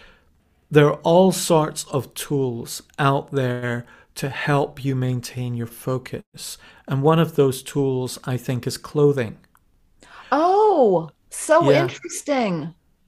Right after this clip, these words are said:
Speaker 1: Well, because I think, I don't know if you've ever experienced this, but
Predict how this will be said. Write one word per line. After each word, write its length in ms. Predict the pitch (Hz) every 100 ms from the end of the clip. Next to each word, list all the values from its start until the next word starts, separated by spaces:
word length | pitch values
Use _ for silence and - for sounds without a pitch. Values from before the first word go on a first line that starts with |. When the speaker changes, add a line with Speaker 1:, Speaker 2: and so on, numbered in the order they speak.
| -
Speaker 1:
Well, 220 | 156 151
because 560 | 147 151 170 151 - - -
I 100 | 147
think, 420 | 190 175 170 - - _ -
I 200 | 202 151
don't 180 | 185 233
know 100 | 202
if 120 | 160
you've 120 | 160
ever 200 | 160 156
experienced 680 | 143 - - 139 139 131 -
this, 200 | 120 117
but 320 | - 139 -